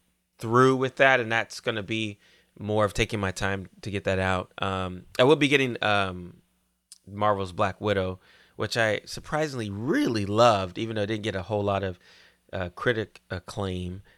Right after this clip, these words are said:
Um, I will be talking about that, um, soon. Hopefully I can record that soon here. Um, but yeah, some episodes didn't hit as much as I wanted to.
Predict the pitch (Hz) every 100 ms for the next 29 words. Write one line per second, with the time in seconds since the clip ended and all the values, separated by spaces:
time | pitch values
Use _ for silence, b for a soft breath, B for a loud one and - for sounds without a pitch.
0 | b - 92 90 90 98 95 95 98 90
1 | 95 90 87 98 95 92 _ - 90 87
2 | 85 85 - 107 98 110 101 92 - 90
3 | 87 92 - 92 92 - - 95 92 90
4 | 92 85 b b b b 104 101 95 208
5 | 262 240 175 240 254 214 214 - 190 180
6 | 156 156 160 - _ _ _ _ _ _
7 | _ _ - 110 143 135 113 107 113 113
8 | - 127 110 110